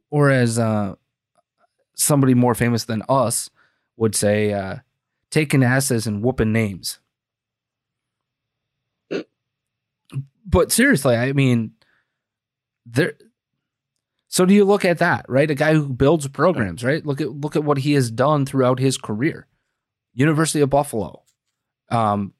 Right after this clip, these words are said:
Wisconsin Whitewater is and was a national power. I, I just, at the D three level, he's done it at every level. D three,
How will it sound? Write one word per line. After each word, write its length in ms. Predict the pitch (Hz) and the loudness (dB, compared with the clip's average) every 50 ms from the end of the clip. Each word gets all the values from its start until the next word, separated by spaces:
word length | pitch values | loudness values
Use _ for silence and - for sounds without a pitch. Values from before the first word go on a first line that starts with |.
| _ _ _ | _ _ _
Wisconsin 480 | 127 - - 151 156 165 - 156 135 | -10 -4 -2 0 0 2 2 2 2
Whitewater 640 | 120 131 143 147 131 120 107 104 101 104 104 104 - - - | 2 2 0 0 0 -2 -2 -2 -4 -6 -8 -8 -10 -4 -2
is 360 | 127 127 123 123 123 123 - - - | 0 0 0 0 -2 -6 -10 -10 -6
and 220 | 123 123 120 113 | -2 -2 -2 0
was 460 | 113 127 131 120 117 117 117 120 - - - | 0 0 2 2 2 0 -2 -4 -8 -6 -2
a 80 | 131 | 0
national 400 | 127 127 123 120 117 - - 131 | 0 0 0 0 -2 -2 -2 -2
power. 420 | 123 160 190 214 156 - - - _ _ _ _ _ _ _ _ _ _ _ _ _ _ _ _ _ _ _ _ _ _ _ _ _ _ _ _ _ _ | -2 0 -2 -2 -2 -4 -8 -16 _ _ _ _ _ _ _ _ _ _ _ _ _ _ _ _ _ _ _ _ _ _ _ _ _ _ _ _ _ _
I, 160 | 123 139 - - | -4 -4 -2 0
I 100 | 139 147 | 0 0
just, 300 | 151 151 143 139 - - _ _ _ _ _ _ _ _ _ _ _ - | 2 2 0 -2 -4 -8 _ _ _ _ _ _ _ _ _ _ _ -4
at 120 | 127 120 | -2 0
the 80 | 151 135 | 0 0
D 160 | 135 143 135 | 2 2 0
three 200 | 135 - 156 160 | 0 2 0 0
level, 360 | 139 107 - - 64 - - _ | 0 0 -2 -4 -10 -20 -14 _
he's 180 | - 160 175 | 0 0 2
done 200 | - 185 185 185 | 4 2 2 2
it 120 | 190 180 165 | 2 4 4
at 120 | 165 143 | 4 4
every 340 | 139 156 202 208 240 254 233 | 6 4 4 2 2 2 2
level. 420 | 180 175 170 160 131 98 - - _ _ _ _ _ | 2 2 0 0 -2 -6 -10 -14 _ _ _ _ _
D 260 | 120 120 151 185 214 | -4 0 2 4 4
three, 500 | 208 - - 147 127 123 107 95 - - | 2 2 -2 -2 0 0 0 -2 -6 -10